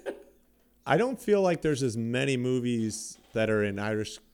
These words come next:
Speaker 2: or that are in Oscar consideration that I'm as excited to see this year.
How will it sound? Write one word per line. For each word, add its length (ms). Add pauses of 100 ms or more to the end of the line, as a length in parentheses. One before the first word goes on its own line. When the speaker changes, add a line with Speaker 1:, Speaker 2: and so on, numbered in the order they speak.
(100)
Speaker 2:
or 340
that 280
are 160
in 400
Oscar 640 (400)
consideration 1000 (540)
that 140
I'm 280
as 340
excited 580
to 80
see 240
this 280
year. 320